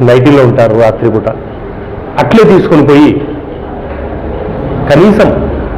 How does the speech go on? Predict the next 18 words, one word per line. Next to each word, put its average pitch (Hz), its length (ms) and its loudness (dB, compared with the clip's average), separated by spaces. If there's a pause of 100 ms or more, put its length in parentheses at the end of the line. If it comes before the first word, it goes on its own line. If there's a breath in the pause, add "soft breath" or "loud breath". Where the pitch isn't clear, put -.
డ్రెస్ 156 260 0
చేంజ్ 208 220 6
చేసుకుంటా 175 340 4
అని 151 260 2
రిక్వెస్ట్ - 380 2
చేస్తే, 160 280 2 (1120)
డ్రెస్ 156 260 0
చేంజ్ 208 220 6
చేయడానికి 202 280 4
కూడా 185 100 6 (100)
పర్మిషన్ 147 380 2
ఇవ్వకుండా 131 320 2
ఆ - 80 2
రకంగా 127 300 0
తీసుకోవడము 135 680 2 (400)
ఏం 180 160 6
జరుగుతోంది 180 460 4
ఇక్కడ? 113 140 0